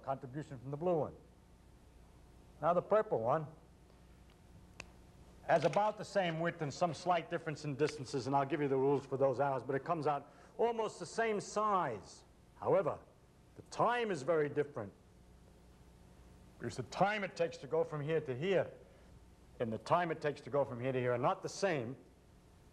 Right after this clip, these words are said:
because if you'll count, well, let's take, it's perfectly clear that this distance total is longer than that distance, for instance. They're different distances. Therefore, they're different times. So all these arrows that I'm gonna draw, the purple one,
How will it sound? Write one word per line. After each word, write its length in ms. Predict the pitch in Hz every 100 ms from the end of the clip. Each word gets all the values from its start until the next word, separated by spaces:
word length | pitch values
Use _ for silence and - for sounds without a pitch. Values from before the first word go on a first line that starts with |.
| -
because 320 | 131 151 -
if 120 | 135
you'll 100 | 139
count, 360 | 131 156 156 160 - - - - - - - -
well, 100 | -
let's 200 | 131 131
take, 220 | - 147
it's 100 | 113
perfectly 440 | - 156 131 - 113
clear 300 | - 160 139
that 200 | 113 -
this 160 | 151 -
distance 520 | - 143 - 95 87
total 360 | - 160 90 85 - - - -
is 140 | 90
longer 440 | 117 131 151 123
than 160 | 98 107
that 220 | 123 120
distance, 400 | - 95 - 85 - - - -
for 100 | 98
instance. 420 | 82 - - - - -
They're 100 | 139
different 360 | 117 175 151 127
distances. 520 | 156 - - - - - - - - - - - - -
Therefore, 320 | 165 160 160
they're 120 | 143
different 340 | 127 147 139
times. 460 | - 180 123 80 - - -
So 140 | -
all 240 | 160 208 254
these 220 | 233 175
arrows 340 | 208 220 175
that 100 | 135 135
I'm 80 |
gonna 140 | 123 131
draw, 200 | 113 120
the 60 |
purple 400 | 107 - 165 151
one, 180 | 143 143